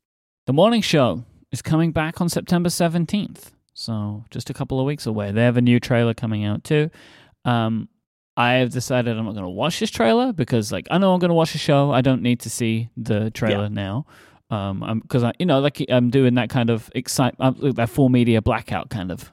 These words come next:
Speaker 1: kind of thing.
Speaker 2: Right. We saw, I, I mean, I think we saw a teaser.
Speaker 1: Yep.
Speaker 2: And what I remember of the teaser is basically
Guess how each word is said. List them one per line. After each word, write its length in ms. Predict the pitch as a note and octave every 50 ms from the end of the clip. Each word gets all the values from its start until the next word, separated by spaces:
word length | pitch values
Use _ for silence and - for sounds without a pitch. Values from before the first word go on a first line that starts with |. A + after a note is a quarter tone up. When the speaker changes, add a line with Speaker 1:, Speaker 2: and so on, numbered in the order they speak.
| - -
Speaker 1:
kind 200 | - - D#2+ -
of 140 | - E2
thing. 80 | - C3+
Speaker 2:
Right. 240 | C#3 C3 A#2+ A#2 -
We 80 | F#3
saw, 240 | A3 - D4 C4 - -
I, 160 | F#3+ F#3+ - -
I 60 | - G3
mean, 160 | F#3+ F#3 F3
I 80 | F3
think 220 | - - D#4+ - -
we 80 | E4
saw 180 | - - F#3 D3
a 60 | C#3+
teaser. 600 | - - - G#3 G#3 G3+ D#3 D3 C3+ B2 A#2+ A#2 - - -
Speaker 1:
Yep. 160 | B2+ C3 C#3+ -
Speaker 2:
And 120 | D#3 E3+
what 120 | F3 E3+
I 60 | F3 E3+
remember 640 | D#3+ D#3+ F3 - E3 D#3+ E3 E3+ F#3+ G3+ F#3+ E3+
of 80 | D#3 C3+
the 80 | C#3 C#3
teaser 420 | - - E3 D#3+ C#3+ C3 C#3+ C3
is 120 | C3 A#2
basically 720 | B2 - C3+ B2+ A#2+ - C3+ - C3 C3+ B2 A#2+ A#2 A2